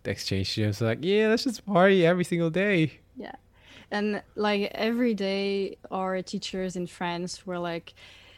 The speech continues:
Speaker 2: "So we don't know yet if your grades in Japan will be able, like, will be validated
Speaker 1: Oh,
Speaker 2: in
Speaker 1: yeah.
Speaker 2: France or not. So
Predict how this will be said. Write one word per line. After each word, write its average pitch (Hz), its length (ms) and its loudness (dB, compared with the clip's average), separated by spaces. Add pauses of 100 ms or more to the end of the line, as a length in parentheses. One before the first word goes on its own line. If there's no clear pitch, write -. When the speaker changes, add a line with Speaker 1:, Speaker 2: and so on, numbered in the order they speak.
(140)
Speaker 2:
"So 247 680 2
we 254 200 0
don't 302 240 4
know 311 160 4
yet 214 500 2 (120)
if 214 240 -4
your 220 180 0
grades 190 460 -2
in 220 100 0
Japan 226 600 -2
will 202 180 -2
be 185 240 -2
able, 185 340 -4 (340)
like, 185 300 -2
will 185 320 -2
be 175 520 -2 (400)
validated 185 1000 -2 (140)
Speaker 1:
Oh, 120 100 2
Speaker 2:
in 127 240 4
Speaker 1:
yeah. 120 140 4
Speaker 2:
France - 680 0 (140)
or 196 140 0
not. 190 400 -2
So 190 680 0